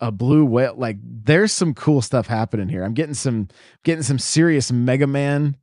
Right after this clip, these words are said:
um, Mega Man vibes as well. So,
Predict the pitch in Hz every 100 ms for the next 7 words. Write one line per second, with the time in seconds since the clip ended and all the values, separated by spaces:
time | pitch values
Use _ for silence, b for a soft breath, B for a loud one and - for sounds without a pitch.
0 | _ _ _ _ _ 123 110 104 101 98
1 | 127 135 151 151 151 143 143 143 123 107
2 | 117 135 151 156 - - - 120 104 95